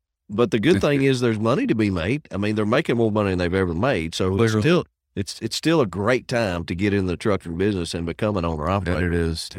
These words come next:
Speaker 1: It's
Speaker 2: A
Speaker 1: just
Speaker 2: lot of folks are getting into it.
Speaker 1: a lot of folks. It's just maybe a little more difficult. So what all services, I know you told me a little bit about the financing the truck, but do y'all do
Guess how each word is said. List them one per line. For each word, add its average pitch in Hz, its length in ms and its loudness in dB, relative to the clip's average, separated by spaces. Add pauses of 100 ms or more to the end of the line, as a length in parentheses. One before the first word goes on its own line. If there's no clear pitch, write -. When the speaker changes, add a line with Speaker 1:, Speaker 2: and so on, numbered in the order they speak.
(120)
Speaker 1:
It's 104 140 -2
Speaker 2:
A - 20 -12
Speaker 1:
just 117 180 2
Speaker 2:
lot 107 80 0
of 98 80 -6
folks 98 300 -6
are 101 60 -4
getting 95 300 0
into 92 340 -2
it. 90 80 -4
Speaker 1:
a 98 60 -2
lot 98 300 2
of 90 60 -6
folks. 80 360 -6
It's 87 100 -4
just 98 300 -2
maybe 101 280 2
a 92 60 2
little 92 220 0
more 92 180 -2
difficult. 78 720 -4
So 120 140 0
what 165 160 6
all 151 200 4
services, 117 680 2
I 104 60 2
know 117 140 2
you 113 120 2
told 120 220 2
me 110 80 2
a - 20 2
little 110 120 2
bit 104 120 0
about 92 320 0
the 82 80 -6
financing 98 640 -2
the 82 100 -4
truck, 104 380 0
but 87 220 -6
do 95 80 -2
y'all 120 180 4
do 110 480 2